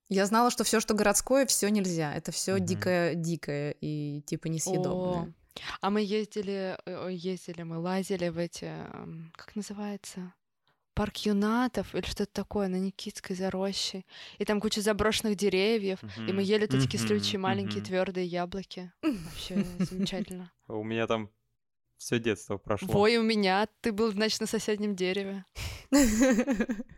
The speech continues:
Speaker 2: Ну, я на Никитской рос, да. Где-то, да. На соседних деревьях мы висели.
Speaker 1: Я частично тусила потом с Ни-, э, на Никитской с Кириллом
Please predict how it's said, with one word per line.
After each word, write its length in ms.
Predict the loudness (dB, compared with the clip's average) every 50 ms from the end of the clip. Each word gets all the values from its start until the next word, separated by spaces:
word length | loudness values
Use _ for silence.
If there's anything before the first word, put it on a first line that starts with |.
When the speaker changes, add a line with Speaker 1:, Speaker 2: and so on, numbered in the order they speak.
| -18 _
Speaker 2:
Ну, 120 | -4 -2 0
я 60 | 0
на 120 | 2 2
Никитской 520 | 0 0 -2 -4 -6 -8 -8 -8 -6 -4 -4
рос, 280 | -2 -2 -4 -6 -8 -4
да. 280 | -2 -2 -2 -2 -6 -12 _ _ _ _ _ _ _ _
Где-то, 440 | -20 -8 -2 0 0 0 0 -2 -2
да. 240 | 0 2 0 0 -2 -6 -14 -20 _ _ _ _ _ _ _ _ _ _ _ _ _ _ _ _ _ _ _ _ -8
На 120 | -8 -6
соседних 480 | -6 -6 -6 -4 -4 -4 -2 -2 -2 0
деревьях 420 | 0 2 2 2 0 -2 -2 -4
мы 160 | -6 -8 -6 -8
висели. 400 | -8 -8 -8 -8 -8 -8 -10 -16 _ _ _ _ 0
Speaker 1:
Я 180 | 2 2 2
частично 920 | 2 2 0 0 0 0 0 0 0 0 2 4 4 4 4 4 2 2 2 0
тусила 420 | 0 0 2 2 4 4 4 4
потом 300 | 2 2 0 0 0 -2 0
с 120 | 0 0
Ни-, 200 | 0 0 0 -2
э, 440 | -2 -2 0 0 0 0 0 -2 -2
на 120 | -2 -2 -2
Никитской 800 | -2 -2 -4 -4 -4 -4 -4 -4 -6 -4 -2 -2 0 0 0 -2
с 100 | -4 -8
Кириллом 800 | -8 -6 -4 -2 0 0 0 0 0 -2 -2 -4 -6 -6 -10